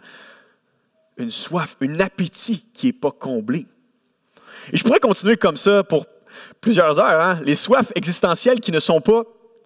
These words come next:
quantifiables, qui ne sont pas matérielles, sont multiples. Soif d'équilibre, le nouveau Dieu moderne, soif de, de vivre à fond, de faire la différence, soif d'une spiritualité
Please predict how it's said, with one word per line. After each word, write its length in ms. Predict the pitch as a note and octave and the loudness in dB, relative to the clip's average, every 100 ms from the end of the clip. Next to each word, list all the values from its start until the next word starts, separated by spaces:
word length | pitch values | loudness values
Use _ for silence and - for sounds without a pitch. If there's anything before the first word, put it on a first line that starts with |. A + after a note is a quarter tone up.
| _ _ _ _ | _ _ _ _
quantifiables, 800 | A3+ A3+ - G3+ - G#3+ C4 A3 | -2 0 0 0 2 0 0 -6
qui 100 | - | -4
ne 80 | E3+ | -2
sont 160 | - | -2
pas 140 | D#3 G3+ | 0 0
matérielles, 560 | F3+ F3+ D#3 E3 A3+ | 0 0 0 4 2
sont 180 | - D3+ | 2 -2
multiples. 560 | C3 E3+ D#3 - C4 - - - | -2 -4 -2 0 -2 -4 -16 -14
Soif 360 | - F#3+ F3 - | -4 -2 -2 -4
d'équilibre, 600 | D3+ - C#3+ E3+ C4 D3+ | -6 -4 0 0 0 -4
le 80 | C3+ | -6
nouveau 320 | D#3+ D#3+ D3 | -6 -4 -6
Dieu 220 | A#2+ F3+ | -4 0
moderne, 480 | D#3 C3 F3 A3+ G3 | 2 2 2 2 -2
soif 340 | - A3 G#3 | 0 0 2
de, 80 | D#3+ G#3 C#4+ - | -2 -4 -8 -2
de 60 | C#3 | 0
vivre 320 | C#3 G3 D3 | 2 0 0
à 60 | C3+ | 0
fond, 260 | C#3+ B3+ | 2 2
de 100 | D#3+ | 2
faire 220 | - G3 | 2 2
la 80 | F#3 | 2
différence, 440 | D3 - E3 A3+ - | 0 2 2 0 -4
soif 360 | - A3 B3+ | -2 0 0
d'une 240 | E3 F3 D#3 | 0 -6 -6
spiritualité 1040 | - - A3 G3 - G3 F3+ - A#3+ A3+ | -8 0 0 2 2 4 2 2 0 0